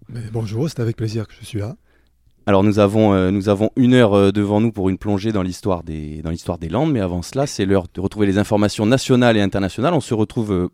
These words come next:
Speaker 2: pour lancer la discussion dans deux petites, euh, minutes. À tout de suite. Et c'est parti, chers auditeurs, pour l'invité du douze treize sur, euh, Souvenir F M pour parler, euh, histoire aujourd'hui avec Jean-Jacques Taillantou. Alors Jean-Jacques, euh,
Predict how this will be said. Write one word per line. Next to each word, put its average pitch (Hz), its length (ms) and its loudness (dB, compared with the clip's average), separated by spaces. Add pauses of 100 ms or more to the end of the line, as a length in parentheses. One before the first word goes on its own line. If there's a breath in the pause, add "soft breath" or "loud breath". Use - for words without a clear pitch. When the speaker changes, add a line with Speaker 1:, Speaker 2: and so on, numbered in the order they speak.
Speaker 2:
pour 90 220 -6
lancer 98 240 -4
la 101 80 -4
discussion 95 400 -8
dans 107 100 -2
deux 117 120 -6
petites, - 400 -8
euh, 87 120 2
minutes. 92 320 -2
À - 40 -6
tout - 100 -16
de - 60 -14
suite. - 280 -16 (220 soft breath)
Et 123 100 -6
c'est 127 240 -6
parti, - 540 -6
chers 107 300 -4
auditeurs, 101 280 -2
pour 113 140 -4
l'invité 107 400 -2
du 101 220 -12
douze 123 260 -6
treize 117 300 -4
sur, 101 300 -4
euh, 92 260 0
Souvenir 110 520 -4
F - 100 -4
M 180 100 -2
pour 123 160 -4
parler, 110 420 -2
euh, 98 220 0
histoire 160 340 -2
aujourd'hui 110 380 -2
avec 104 220 -4
Jean-Jacques 135 360 -2
Taillantou. 117 520 -4
Alors 101 140 0
Jean-Jacques, 131 420 -2
euh, 95 140 -2